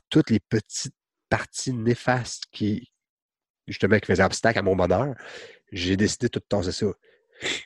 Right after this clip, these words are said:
Mais avant que je sois capable de dire, « Esti, c'est là, fallait que je sois. » Je te dirais que c'est là que j'ai été capable de dire que je t'ai cherché de l'aide.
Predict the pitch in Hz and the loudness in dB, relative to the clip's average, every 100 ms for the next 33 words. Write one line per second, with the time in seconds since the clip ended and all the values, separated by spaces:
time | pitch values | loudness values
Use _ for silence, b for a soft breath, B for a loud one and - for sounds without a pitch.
0 | _ - 104 - - 98 90 95 135 185 | _ 0 0 2 -2 -4 0 4 4 4
1 | 190 b b b b - - 98 98 131 | 0 b b b b -4 0 2 2 2
2 | 139 98 101 143 156 139 - _ _ _ | 0 0 2 2 0 -6 -12 _ _ _
3 | _ _ _ _ _ _ _ _ _ - | _ _ _ _ _ _ _ _ _ -10
4 | 98 - - 127 131 _ _ - 95 104 | -8 -6 -4 -4 -4 _ _ -8 -2 0
5 | 113 92 87 - 98 95 - _ _ _ | 0 -4 -4 -4 -6 -6 -10 _ _ _
6 | _ _ _ _ _ _ _ _ _ - | _ _ _ _ _ _ _ _ _ -4
7 | 95 90 92 - 92 98 120 135 104 95 | 0 2 2 2 2 4 4 2 -6 -4
8 | 98 95 101 92 95 110 101 98 90 90 | -2 0 0 0 -2 -2 -2 -6 -4 -6
9 | 90 98 123 | -4 -4 -6